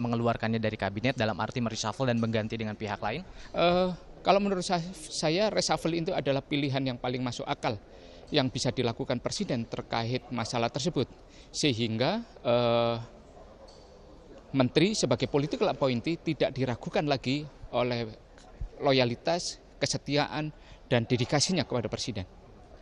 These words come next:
Speaker 1: Saya sudah kedatangan satu lagi narasumber, kali ini dari P D I Perjuangan, Bapak Sukur Nababan. Pak, tadi, eh, Pak Misbahkun da-, sudah memberikan pernyataan mengenai responnya terhadap pernyataan Mendagri yang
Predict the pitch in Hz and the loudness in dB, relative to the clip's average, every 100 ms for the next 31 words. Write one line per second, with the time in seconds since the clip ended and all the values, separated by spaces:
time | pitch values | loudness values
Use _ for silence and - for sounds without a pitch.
0 | 113 - - - - - 165 156 139 135 | -20 -20 -20 -20 -10 -2 0 2 2 2
1 | 127 120 123 123 123 131 117 117 120 117 | 2 2 0 2 0 2 2 2 2 0
2 | 113 120 113 139 165 - 123 123 135 151 | 0 0 4 4 4 2 4 4 4 4
3 | 120 123 - - 120 113 - 117 110 110 | 4 4 0 0 2 2 0 0 4 4
4 | 107 110 165 - 110 101 - 117 117 107 | 4 0 -2 0 2 2 0 -2 0 2
5 | 107 127 - - - 160 - 127 143 156 | 2 2 -2 -14 4 6 10 10 10 8
6 | 107 120 117 113 120 113 - 151 147 - | 8 6 6 4 2 0 2 0 -2 0
7 | 120 113 110 127 120 123 117 120 120 120 | 2 4 2 4 4 6 6 6 6 4
8 | 110 113 110 - 107 117 113 107 110 104 | 4 2 2 2 2 2 0 0 2 0
9 | 101 104 110 120 120 107 101 110 - 110 | 0 -2 2 4 2 2 0 4 6 4
10 | 104 107 107 107 101 120 120 110 | 2 0 0 0 0 4 4 4